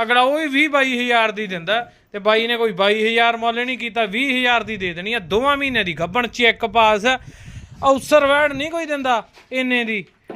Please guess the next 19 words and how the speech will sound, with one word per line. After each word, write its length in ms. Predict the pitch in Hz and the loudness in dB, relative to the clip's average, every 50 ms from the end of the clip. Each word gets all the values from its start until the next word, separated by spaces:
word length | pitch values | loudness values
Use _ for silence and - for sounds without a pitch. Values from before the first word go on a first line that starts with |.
| - - | -14 -10
ਪਰ 120 | - 214 214 | -8 -6 -4
ਬਾਈ 300 | 202 220 220 220 220 214 | 0 0 2 2 0 0
ਕਹਿੰਦਾ 240 | 208 240 240 240 | -2 -2 -2 -2
ਆਪਾਂ 200 | 240 226 233 233 | -2 -2 -4 -4
ਵੀਹ 340 | 208 202 233 262 269 247 247 | -4 -2 -2 -2 -2 -2 -2
ਹਜ਼ਾਰ 240 | 240 233 233 214 202 | 0 0 0 0 0
ਦੀ 140 | 185 196 196 | -4 -6 -8
ਦੇ 180 | 180 185 180 | -8 -8 -8
ਦੇਣੀ 240 | 175 175 185 214 233 | -8 -8 -10 -8 -10
ਆ। 100 | 240 233 220 _ _ _ _ _ _ _ _ _ _ _ _ _ _ _ _ _ _ _ _ _ _ _ _ - - - | -10 -12 -14 _ _ _ _ _ _ _ _ _ _ _ _ _ _ _ _ _ _ _ _ _ _ _ _ -20 -16 -8
ਜਿੰਨੇ 260 | 190 208 220 240 254 | -6 -4 -2 -2 -2
ਪਿੰਡ 240 | 262 254 269 269 262 | -2 0 -2 -2 -2
ਮਰਜ਼ੀ 440 | 254 240 240 240 233 - 190 247 285 | 0 2 2 2 2 2 0 -2 -2
ਤੁਰ 200 | 226 277 277 269 | 0 0 0 0
ਫਿਰ 220 | 226 247 254 254 | 2 0 0 0
ਕੇ 160 | 240 233 262 240 | 2 0 0 0
ਗੇੜਾ 320 | 214 233 240 240 247 247 | 2 2 2 4 2 2
ਦੇ 180 | 226 233 226 220 | 2 2 0 2
ਲਿਓ, 300 | 226 240 269 285 285 | 2 0 0 -2 -4